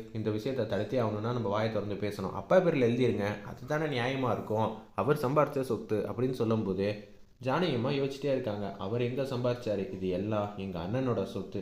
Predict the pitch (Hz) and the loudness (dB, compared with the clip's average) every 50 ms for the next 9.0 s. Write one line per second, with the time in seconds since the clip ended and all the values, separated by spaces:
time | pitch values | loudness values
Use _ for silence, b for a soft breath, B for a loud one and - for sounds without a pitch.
0 | - - 92 92 95 110 135 - - 135 127 110 110 104 98 98 95 - - 101 | -6 -6 -4 0 2 2 2 4 4 4 4 2 2 0 0 0 -2 -2 -4 -6
1 | - - 113 104 - - 107 - 135 131 131 135 - - 120 127 120 113 110 107 | -4 -4 -4 -4 -4 -4 -6 -6 -4 -4 -4 -4 -4 -4 -2 -2 -2 -2 -2 -2
2 | - - 123 120 110 104 110 110 110 117 117 123 - - 123 120 110 107 110 98 | -2 0 0 2 2 2 0 -2 -2 -2 -4 -2 -2 -2 -2 -2 -2 -2 -4 -4
3 | - 90 87 87 95 101 110 110 - 107 110 104 95 101 107 120 - 117 113 104 | -4 -4 -4 -4 -4 -4 -4 -6 -6 -4 -4 -2 0 0 0 0 0 0 0 2
4 | 101 113 131 135 131 123 120 117 117 113 113 113 113 B B B B B - - | 2 2 0 0 0 0 0 2 2 2 0 -2 -6 B B B B B -20 -20
5 | - - - 165 175 175 175 170 - - - - - - - - - - - - | -8 -4 0 0 2 2 0 -2 -4 -8 -14 -20 -20 -20 -20 -20 -20 -20 -20 -20
6 | - - - - 131 139 160 156 147 139 143 151 151 151 - 123 127 123 120 110 | -20 -12 -6 -2 0 0 2 2 2 2 2 0 0 0 0 0 0 0 0 0
7 | 107 107 - - 98 104 120 147 - - 131 117 117 113 107 107 107 117 117 113 | -2 -4 -6 -4 -2 0 0 0 0 -2 -2 -2 -2 -2 -2 -2 -2 0 2 2
8 | 117 113 113 123 117 123 127 123 110 110 110 123 120 117 113 113 107 95 92 | 2 2 0 0 0 0 0 0 0 0 0 0 2 2 2 2 2 0 0